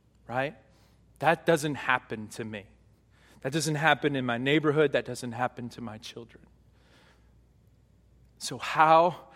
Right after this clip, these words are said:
do I respond in that? So I can't fully identify. I want to, and if I could do anything to take away the pain that the African American community feels right now, I would. But I can't.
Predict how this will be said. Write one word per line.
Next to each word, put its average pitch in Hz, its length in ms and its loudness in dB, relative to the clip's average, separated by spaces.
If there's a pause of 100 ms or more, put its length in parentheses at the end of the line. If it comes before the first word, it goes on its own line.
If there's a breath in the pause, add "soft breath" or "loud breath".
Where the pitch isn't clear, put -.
(240 soft breath)
do 131 240 -4
I 139 480 6 (340 loud breath)
respond 131 1160 0
in 131 240 -6
that? 110 320 -6
So 143 200 4 (240 loud breath)
I 175 280 8 (240 loud breath)
can't 185 400 2
fully 147 420 4
identify. 143 640 4
I 151 160 4
want 165 440 2
to, 151 280 0
and 139 100 -2
if 139 120 2
I 165 140 8 (220 loud breath)
could 151 200 -6
do 180 240 4
anything 180 460 2
to 160 100 -8
take 170 320 2
away 156 320 4
the 143 80 -8
pain 160 360 0
that 147 140 -2
the 143 100 0
African 151 440 2
American 147 480 -4 (280 loud breath)
community 165 600 4
feels 170 400 2
right 180 160 6
now, 175 200 6
I 143 120 4
would. 160 420 2 (840 soft breath)
But 120 100 -4
I 135 60 2
can't. 165 580 0